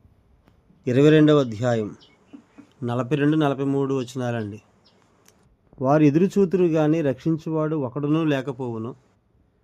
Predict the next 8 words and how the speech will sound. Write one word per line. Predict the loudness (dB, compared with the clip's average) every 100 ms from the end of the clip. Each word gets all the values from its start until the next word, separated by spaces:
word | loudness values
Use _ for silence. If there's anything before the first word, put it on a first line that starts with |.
| _ -4
వారు | 0 2
యెహోవా | 2 2 2 2
కొరకు | 0 -4
కనిపెట్టుకొనినను | -4 -4 -4 -6 -6 -2 -2 -2 -2 -4 -8 -14 _ _ _ -8
ఆయన | -2 0
వారికి | 0 -2 -4
ప్రత్యుత్తరం | -8 -8 -6 -6 -4 -4
ఇయ్యకుండును. | -4 -4 -6 -8 -10 -12